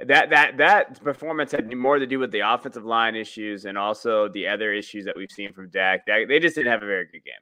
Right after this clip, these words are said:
So if we're gonna talk about it, it is what it is. I think Gallup's gonna be just fine.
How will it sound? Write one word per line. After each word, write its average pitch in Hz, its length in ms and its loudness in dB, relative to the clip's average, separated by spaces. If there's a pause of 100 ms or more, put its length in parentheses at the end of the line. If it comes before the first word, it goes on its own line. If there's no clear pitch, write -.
So - 160 -6
if 98 60 -6
we're 127 160 0
gonna 127 180 0
talk 110 300 -2
about 107 280 -2
it, 101 140 -2
it - 20 -6
is 113 140 0
what 110 140 -2
it 104 120 -8
is. 107 200 0 (260)
I 123 140 2
think 135 160 -4
Gallup's 127 340 4
gonna 123 140 -6
be 113 80 -6
just 107 260 -10
fine. 123 400 0